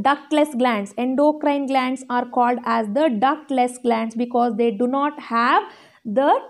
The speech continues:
tube-like structures. They directly enter into the blood and they reach the specific target organs.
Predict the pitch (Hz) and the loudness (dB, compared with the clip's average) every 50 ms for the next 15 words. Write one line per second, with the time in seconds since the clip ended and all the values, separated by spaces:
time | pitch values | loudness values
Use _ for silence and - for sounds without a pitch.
0 | - _ 330 370 392 415 427 359 294 285 269 254 254 254 - - 247 233 240 - | -2 _ 2 4 6 6 4 4 4 4 4 4 2 0 -2 -2 -2 -2 -2 -4
1 | - 220 196 190 - - _ _ _ _ _ _ _ _ _ 220 247 262 262 233 | -4 -4 -4 -4 -6 -12 _ _ _ _ _ _ _ _ _ 2 4 4 6 6
2 | 226 247 247 269 311 349 349 381 403 453 453 440 415 381 370 370 349 330 311 302 | 6 6 6 6 4 2 2 4 6 6 6 6 4 4 4 4 4 4 4 2
3 | 302 226 247 233 202 233 233 233 220 190 185 - - _ _ _ _ _ _ _ | 2 2 2 2 4 4 4 4 4 2 -2 -6 -14 _ _ _ _ _ _ _
4 | - - - 226 220 226 226 208 226 220 226 247 277 277 262 247 233 302 359 415 | -20 -8 -4 -2 0 0 2 0 0 0 2 2 0 0 0 0 2 4 4 2
5 | 381 - - 277 269 277 277 320 302 320 - 381 370 381 - - 247 226 220 214 | 0 0 0 2 2 2 0 -2 -4 -2 -2 -2 -2 -2 -2 0 0 0 0 0
6 | 202 220 220 220 - - 208 202 202 202 190 190 226 214 190 185 208 - - | -2 -4 -6 -6 -4 -2 0 0 0 -2 0 0 0 0 0 -2 -8 -12 -16